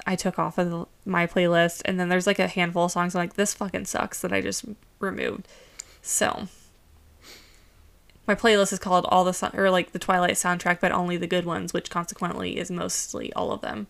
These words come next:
Something like that. It's very long and ridiculous. I'll link it this time. This week it'll be linked in the description on YouTube. I don't know about s-, actually, no. Our podcast hosting platform is called Anchor.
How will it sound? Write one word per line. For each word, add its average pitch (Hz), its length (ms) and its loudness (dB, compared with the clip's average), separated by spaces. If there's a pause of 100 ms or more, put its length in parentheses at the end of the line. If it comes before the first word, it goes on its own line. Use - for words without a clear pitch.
Something 196 340 -4
like - 140 -8
that. - 200 0
It's 196 120 0
very 190 180 2
long 165 240 -4
and 180 80 -8
ridiculous. 185 480 -6
I'll 233 160 8
link 180 200 2
it - 180 2
this 180 180 -2
time. 180 300 -4
This 180 180 -6
week 180 260 -6
it'll 202 180 -2
be - 120 -4
linked - 240 -8
in - 140 -6
the 101 80 -4
description - 460 -2
on 101 120 -6
YouTube. 180 360 -2
I 240 80 2
don't 240 120 -2
know 180 80 2
about 170 300 0
s-, - 140 -6 (920)
actually, 226 280 2
no. 220 420 2 (760)
Our 185 240 8
podcast 202 680 2 (120)
hosting 180 480 -2
platform 175 800 0
is 190 180 -4
called 190 360 -4
Anchor. 190 560 0